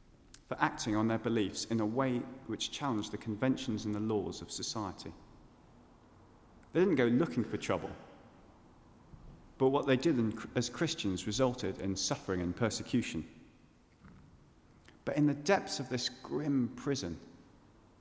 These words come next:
they still freely worshipped God. They saw another opportunity to pray and praise. So despite not being free, nothing could stop their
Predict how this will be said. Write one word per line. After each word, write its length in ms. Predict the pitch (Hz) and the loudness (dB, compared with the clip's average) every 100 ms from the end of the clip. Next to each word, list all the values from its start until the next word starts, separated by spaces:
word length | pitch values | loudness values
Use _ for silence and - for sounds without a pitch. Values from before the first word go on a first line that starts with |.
| - | -6
they 80 | 131 | -4
still 300 | - - 170 | -2 -2 -2
freely 520 | - - 190 165 117 | -4 -6 2 4 4
worshipped 500 | 104 120 - - - | 2 0 -2 -8 -6
God. 240 | - 123 - - - - - - - - - _ - - - - | -6 -4 -8 -14 -20 -20 -20 -20 -20 -20 -20 _ -20 -20 -16 -6
They 100 | 131 | 0
saw 220 | - 156 | 4 6
another 240 | 160 160 | 6 6
opportunity 640 | - 127 127 165 135 101 101 | 2 0 0 2 2 2 -4
to 100 | - | -6
pray 380 | - - 143 110 | -8 -6 -2 -2
and 120 | 104 | -4
praise. 520 | - 135 95 90 - - - - - - | -2 -2 -2 -6 -12 -14 -20 -20 -20 -10
So 180 | - 165 | -2 0
despite 540 | 156 - 175 196 - | 0 -4 -4 -2 2
not 200 | 147 - | 2 2
being 380 | 131 123 104 101 - - | 2 4 0 -4 -12 -18
free, 440 | - 147 117 85 - - - - _ - - | -8 -2 -2 -2 -8 -20 -20 -20 _ -12 0
nothing 380 | 160 165 131 | 0 0 -2
could 160 | 113 101 | -2 -4
stop 500 | - - 156 - - | -6 -4 -4 -6 -6
their 160 | 107 | -4